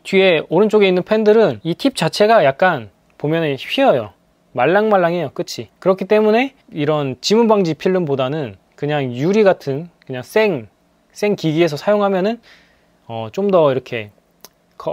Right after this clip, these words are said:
어, 유리 미끄러운 판에서 좀 더 잡아주는 역할을 하죠. 어, 이 라미펜 같은 경우에 정말 미끄럽습니다. 이 지문 방지에서는 역효과가 나는 것 같아요. 차라리 그냥 이것도 지문 방지가 없는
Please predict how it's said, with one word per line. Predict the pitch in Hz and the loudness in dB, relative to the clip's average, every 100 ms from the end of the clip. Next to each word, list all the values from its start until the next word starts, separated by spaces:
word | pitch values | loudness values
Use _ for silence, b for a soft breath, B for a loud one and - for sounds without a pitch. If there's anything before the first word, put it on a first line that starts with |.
| - | -8
어, | 120 113 113 | -6 -6 -8
유리 | 120 160 185 185 151 | -4 -2 -2 -2 -4
미끄러운 | 127 - 202 185 165 147 | -8 -2 2 2 0 -6
판에서 | - 196 185 175 | -6 -4 -4 -6
좀 | - 196 | -6 -4
더 | 165 | -4
잡아주는 | - 139 165 156 139 127 | -4 -2 0 0 -2 -6
역할을 | 113 - 127 135 | -10 -10 -10 -8
하죠. | 113 104 _ B B B B B | -10 -16 _ B B B B B
어, | 120 123 | -10 -4
이 | 135 | 0
라미펜 | 151 170 254 247 240 | 2 2 0 0 2
같은 | 226 226 | 2 2
경우에 | 214 202 196 | 2 2 2
정말 | 180 170 208 226 220 214 214 202 | 0 -2 -2 0 2 2 2 2
미끄럽습니다. | 143 - 123 - 113 101 98 _ _ - | -2 -4 -8 -8 -16 -16 -18 _ _ -12
이 | 135 147 135 | -8 -6 -6
지문 | 170 190 | -4 -2
방지에서는 | 185 170 160 156 147 151 139 113 _ b b b b _ | 0 0 0 -2 -2 -4 -6 -8 _ b b b b _
역효과가 | 143 160 214 202 156 | 0 0 0 2 2
나는 | 127 127 131 | 2 -2 -6
것 | |
같아요. | 107 - 107 95 _ | -10 -14 -20 -20 _
차라리 | - 180 175 147 | -12 -6 -4 -4
그냥 | 131 117 117 | -6 -8 -6
이것도 | 135 156 139 156 170 _ | -4 -2 -2 -2 -6 _
지문 | - 165 180 | -6 -2 0
방지가 | 170 160 139 | 0 0 0
없는 | 131 170 180 170 196 | 0 0 0 -2 -4